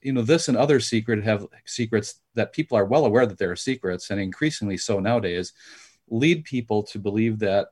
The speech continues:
uh, everything they're, you know, the, everything they're hearing is a lie. And, and Sid brought that up too. I think that's an increasing problem. And I think we look at, uh, things like the Majestic Twelve as just part of that con-, continuum.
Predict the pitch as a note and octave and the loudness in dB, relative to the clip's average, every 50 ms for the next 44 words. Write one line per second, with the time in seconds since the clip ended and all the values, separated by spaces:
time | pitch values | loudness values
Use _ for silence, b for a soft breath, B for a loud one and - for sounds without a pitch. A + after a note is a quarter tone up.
0 | _ A2 G#2+ G2+ G2+ G2 F#2+ - A#2 A#2+ C3+ C3+ C3 - B2+ A#2 G#2+ G#2 G#2 - | _ -2 0 2 2 2 0 0 0 0 0 0 -2 -2 -2 0 0 0 0 -2
1 | - - - G#2 G2+ F#2 F#2 F#2 - - A#2 - C3+ C#3 C#3 C3 C#3 B2+ A2 G#2+ | -4 -6 -10 -10 -8 -8 -8 -10 -6 -4 -2 0 0 0 0 0 2 2 2 2
2 | G#2 - C#3 C3 B2+ A#2 G#2+ G2 F#2 F#2+ F2 F#2+ F#2+ F2+ E2+ E2+ F2+ F#2 F#2 F#2+ | 2 2 2 2 4 4 2 0 -2 -2 -2 0 0 0 -2 -2 -4 -6 -6 -6
3 | F#2 F#2 - - B2 A2+ G#2+ G#2+ G2 F#2 - G#2 G2+ G2 F2 - - - A#2 G2 | -6 -6 -6 -6 -6 -2 0 0 0 2 2 0 0 0 0 -4 -6 -4 -4 -4
4 | E2+ - B B B B B B - G#2 - D#3+ D#3 - D3 A2+ - A#2 G#2+ G2+ | -4 -4 B B B B B B -4 -2 0 0 2 2 2 2 2 0 -2 -2
5 | F#2+ - - B2+ B2 - - F#2+ F#2 - A2 A2 A#2 A#2 G2 F2+ F2+ F#2 F#2+ F#2 | -2 -2 -2 -2 -2 -2 -4 -6 -4 0 2 2 2 2 0 -2 -4 -4 -4 -4
6 | F#2+ - A#2+ A#2+ A2 A2+ G#2+ G#2 A2 A2 A2 - G2+ F#2 F#2+ - - A2+ G2+ F#2+ | -4 -2 -2 -4 -2 -2 -2 0 0 0 0 -2 -2 -2 -4 -4 -4 -2 -2 -2
7 | - A#2+ A#2 A2+ G2+ G2+ G#2 G2 F#2+ - G2+ F#2+ F2+ F#2 - G#2 G2+ - - - | 0 -2 -2 -2 0 0 -2 -2 -2 -4 -6 -6 -4 -2 0 0 -2 -2 -6 -10
8 | - - A2+ G#2 G2 F#2 F2+ - G#2 G2+ - - A2 G#2+ G2+ F#2 F#2+ F#2 - - | -4 0 2 2 2 0 -2 -4 -6 -8 -2 0 0 0 2 0 -2 -4 -6 -6
9 | - F#2 - B B B B B B _ - F#2+ F#2 - - B2 B2 A2 G2 E2 | -10 -12 -12 B B B B B B _ -10 -10 -8 -4 -2 -2 0 0 0 -2
10 | E2 F2 | -4 -8